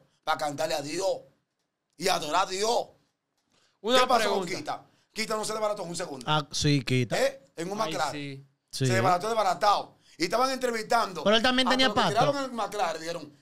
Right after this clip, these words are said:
Speaker 1: "Pero ¿y cómo es posible? Si ese carro no se puede desbaratar. Si lo hicimos, ¿por qué no se desbarate así la persona? Y mal conductor, que sé yo, qué sé yo cuánto".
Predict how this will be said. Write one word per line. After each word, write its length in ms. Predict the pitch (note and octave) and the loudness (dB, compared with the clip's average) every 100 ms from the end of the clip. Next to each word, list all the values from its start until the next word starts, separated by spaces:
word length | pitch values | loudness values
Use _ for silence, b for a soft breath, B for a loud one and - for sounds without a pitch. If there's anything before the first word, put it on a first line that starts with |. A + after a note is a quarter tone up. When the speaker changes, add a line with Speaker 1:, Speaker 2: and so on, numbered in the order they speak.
| b - | b -12
Speaker 1:
"Pero 140 | B3 | -12
¿y 40 | |
cómo 280 | - D4 C4+ | -6 -6 -6
es 60 | C4+ | -8
posible? 600 | B3+ - D4+ G#3 C#3 - b | -8 -8 -8 -10 -14 -16 b
Si 180 | b A3+ | b -6
ese 220 | C4+ C4 | -4 -6
carro 240 | C4 C4 B3+ | -4 -4 -4
no 120 | B3+ | -10
se 80 | B3 | -12
puede 180 | B3+ B3+ | -10 -10
desbaratar. 480 | A#3 G#3 C4+ A#3 D3 B | -8 -8 -8 -8 -10 B
Si 140 | - A#3+ | -14 -10
lo 60 | |
hicimos, 260 | G#3+ C4+ C4 | -8 -8 -8
¿por 80 | A3 | -8
qué 60 | |
no 80 | B3+ | -10
se 80 | C4 | -10
desbarate 320 | B3+ A#3 A#3+ | -10 -10 -12
así 160 | G#3+ B3+ | -14 -14
la 100 | A3+ | -16
persona? 460 | G3+ B3+ C4+ E3 - B B | -10 -4 -4 -6 -12 B B
Y 100 | G#3 | -6
mal 180 | C4 C4 | -6 -6
conductor, 640 | B3+ A#3 F3+ D4 A3+ C3+ B B | -10 -10 -4 -2 -2 -4 B B
que 120 | F#3+ | -8
sé 100 | F#3+ | -6
yo, 80 | A#3 | -6
qué 100 | C#4 | -6
sé 80 | C#4 | -6
yo 120 | A3+ | -6
cuánto". 340 | C4 A#3+ - | -6 -8 -12